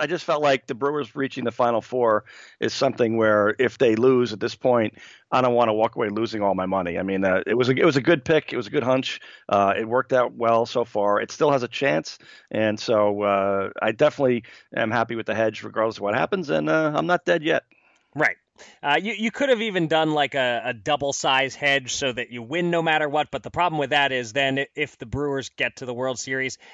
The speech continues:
Speaker 2: now you have to hedge really big in the World Series, and you're just, uh, really cutting into your profits one way or another. So,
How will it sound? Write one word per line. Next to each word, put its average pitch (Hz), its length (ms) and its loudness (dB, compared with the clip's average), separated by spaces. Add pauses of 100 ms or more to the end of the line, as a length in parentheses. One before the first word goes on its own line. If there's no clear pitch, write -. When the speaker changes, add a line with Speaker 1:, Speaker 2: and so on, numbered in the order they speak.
(120)
Speaker 2:
now 151 180 6
you 147 120 2
have 131 260 -4
to 123 80 -10
hedge 120 280 -4
really 151 420 -4
big 120 340 -4
in 127 160 -6
the 127 60 -4
World 127 280 -4
Series, 123 500 -6
and 117 140 -8
you're 120 100 -8
just, 113 300 -12
uh, 117 140 -4
really 117 280 -8
cutting 117 320 -6
into 107 200 -8
your 110 100 -14
profits 104 460 -10
one 113 180 -8
way 104 100 -8
or 104 140 -6
another. 98 380 -12
So, 151 260 -2